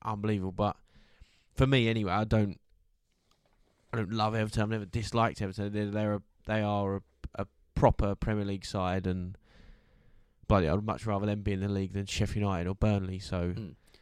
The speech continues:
Speaker 1: yeah, if anything, I'm quite happy in that.
Speaker 2: Yeah, the
Speaker 1: they're,
Speaker 2: upturn of form is
Speaker 1: they're
Speaker 2: nice to
Speaker 1: decent.
Speaker 2: see,
Speaker 1: Mm.
Speaker 2: considering that,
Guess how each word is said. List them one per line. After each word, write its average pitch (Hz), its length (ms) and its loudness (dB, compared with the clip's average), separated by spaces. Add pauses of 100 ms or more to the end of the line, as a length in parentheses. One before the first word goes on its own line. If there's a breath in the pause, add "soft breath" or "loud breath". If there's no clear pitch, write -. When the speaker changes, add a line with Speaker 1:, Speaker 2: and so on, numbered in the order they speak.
(560 soft breath)
Speaker 1:
yeah, 101 380 4
if 117 200 4
anything, 104 300 4
I'm 104 160 2
quite - 360 6
happy 104 360 0
in 98 180 -2
that. 92 160 -4 (100)
Speaker 2:
Yeah, - 100 -4
the - 80 4
Speaker 1:
they're, 175 140 6
Speaker 2:
upturn 151 280 0
of 143 80 -4
form 139 220 -2
is 120 160 -4
Speaker 1:
they're 104 180 0
Speaker 2:
nice 139 280 4
to - 80 -4
Speaker 1:
decent. 90 60 -4
Speaker 2:
see, 123 180 -2
Speaker 1:
Mm. - 40 -20
Speaker 2:
considering 117 640 0
that, 110 160 -4